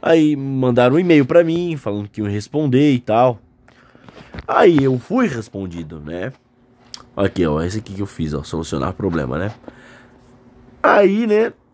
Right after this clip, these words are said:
sim, o artigo foi útil. Aí eu chamei, mandaram um e-mail, eu tô com uma, uma cacetada de e-mail aqui pra receber, é,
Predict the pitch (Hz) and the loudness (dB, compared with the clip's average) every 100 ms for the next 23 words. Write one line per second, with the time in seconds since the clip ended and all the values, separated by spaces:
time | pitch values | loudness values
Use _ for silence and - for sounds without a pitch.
0 | - - - - 147 127 117 98 - 107 | -20 -20 -12 -6 -4 -2 -2 -6 -10 -8
1 | - 139 143 - 254 180 - - _ _ | -2 0 0 -2 -6 -8 -12 -20 _ _
2 | _ - - - 170 147 165 147 143 156 | _ -14 -2 2 2 2 0 2 2 2
3 | 180 151 123 120 123 127 127 120 143 135 | 2 0 2 2 2 2 4 4 4 0
4 | 107 - 117 - 113 107 - - 80 - | -2 -2 -2 -2 -4 -6 -10 -18 -16 -8
5 | 135 123 - 151 - - 185 185 160 123 | -4 0 2 2 -2 0 2 2 0 -6
6 | 127 123 123 143 170 143 117 143 151 127 | -6 -6 -2 0 2 0 -6 -8 -6 -2
7 | 117 113 143 135 175 262 _ _ - 104 | -2 -2 -4 -2 -2 -4 _ _ -4 0
8 | 101 | 0